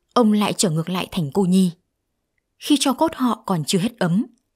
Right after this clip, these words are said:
những người thân lại trực chờ tranh giành nhau gia tài do nhà họ Lý để lại, khiến ông cảm nhận được tính vô thường của cuộc đời. Ông quyết định đưa hết tất cả tài sản còn lại cho người thân và xuất gia đi tu tại chùa. Vì không biết chữ,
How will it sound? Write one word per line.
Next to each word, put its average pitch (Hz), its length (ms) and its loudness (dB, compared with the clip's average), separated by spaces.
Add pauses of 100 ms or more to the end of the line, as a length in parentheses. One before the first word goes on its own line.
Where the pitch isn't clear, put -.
những 254 240 4
người 247 140 4
thân 247 240 2
lại 220 100 -2
trực - 200 -4
chờ 196 160 -2
tranh 214 200 -2
giành 180 180 -2
nhau 185 160 0
gia 190 140 -2
tài 165 220 -2
do 185 140 -2
nhà 180 140 0
họ 165 140 -8
Lý 151 260 -6
để 226 120 2
lại, 156 220 0 (420)
khiến 214 220 4
ông 254 140 2
cảm 165 200 -2
nhận 160 160 -4
được 175 180 -4
tính 180 220 2
vô 254 140 0
thường 185 280 -4
của - 120 -8
cuộc - 180 -10
đời. 156 320 -2 (540)
Ông 214 180 4
quyết 330 140 -2
định 240 180 -2
đưa 202 120 2
hết 269 200 -2
tất - 180 -4
cả 175 180 -2
tài 156 120 -4
sản 151 280 -4
còn 151 160 -8
lại 160 180 -6
cho 202 120 -2
người 175 140 -2
thân 196 260 0 (300)
và 156 200 -2
xuất 214 180 -2
gia 196 220 -2
đi 170 140 -2
tu 175 220 -4
tại - 200 -6
chùa. 165 260 0 (520)
Vì 233 260 8
không 262 200 2
biết 339 140 4
chữ, 277 280 2